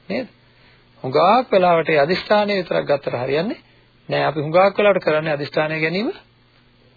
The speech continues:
විතරමයි. අදිෂ්ඨානය ගැනීම විතරමයි හුඟක් වෙලාවට කරන්නේ. හරි. එහෙනම්, එහෙනම් දැන් අපි බලන්න ඕනේ මොකද්ද කරන්න ඕන? අන්න අතන ඒකත් කල්යාණ මිත්‍ර ආශ්‍රයයේ ඇතුළක්.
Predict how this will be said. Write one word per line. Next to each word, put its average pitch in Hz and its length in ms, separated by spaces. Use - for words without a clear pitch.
විතරමයි. - 600
අදිෂ්ඨානය 139 520
ගැනීම 160 260
විතරමයි 170 360
හුඟක් 170 280
වෙලාවට - 300
කරන්නේ. - 260
හරි. 165 180
එහෙනම්, 185 460
එහෙනම් 190 300
දැන් 143 240
අපි 240 160
බලන්න 151 400
ඕනේ 135 320
මොකද්ද 196 340
කරන්න 131 300
ඕන? 127 140
අන්න 156 280
අතන 160 340
ඒකත් 143 320
කල්යාණ 165 360
මිත්‍ර 147 180
ආශ්‍රයයේ 143 540
ඇතුළක්. - 400